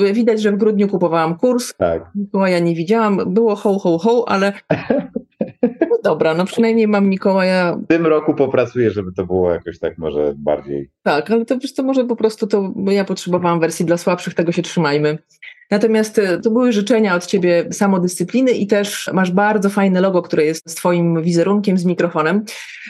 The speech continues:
Speaker 1: Więc wiesz, jak to jest, jak się zamawia logo i ktoś, ktoś musi ci je wykonać, to ten grafik, który nawet jak cię doskonale zna,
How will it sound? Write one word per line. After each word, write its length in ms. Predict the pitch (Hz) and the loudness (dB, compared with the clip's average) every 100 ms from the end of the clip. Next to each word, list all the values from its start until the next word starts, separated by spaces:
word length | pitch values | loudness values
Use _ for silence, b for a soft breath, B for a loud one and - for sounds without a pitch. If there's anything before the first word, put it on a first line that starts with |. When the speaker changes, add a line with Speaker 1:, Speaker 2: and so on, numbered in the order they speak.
| - | 0
Speaker 1:
Więc 200 | 247 240 | 2 2
wiesz, 200 | 302 285 | 2 2
jak 180 | 196 | -2
to 100 | - | 0
jest, 260 | 180 185 202 | 2 2 0
jak 100 | 196 | -2
się 120 | - | 0
zamawia 320 | 185 180 175 | 2 2 2
logo 220 | 170 220 240 | 2 2 2
i 80 | |
ktoś, 240 | 208 208 196 | 0 -6 -6
ktoś 260 | - 214 | -2 0
musi 180 | 214 208 | 2 0
ci 120 | 185 | 2
je 100 | 180 | 0
wykonać, 380 | 165 165 262 277 | 2 0 0 2
to 100 | 277 | 0
ten 180 | 196 180 | 0 2
grafik, 420 | 175 196 208 180 | 2 0 -2 -8
który 280 | - - 185 | -4 -2 2
nawet 200 | 233 240 | 2 2
jak 120 | 214 | -2
cię 120 | 208 | 0
doskonale 500 | 190 185 190 185 185 | -2 0 0 2 2
zna, 340 | 170 180 190 | 2 2 2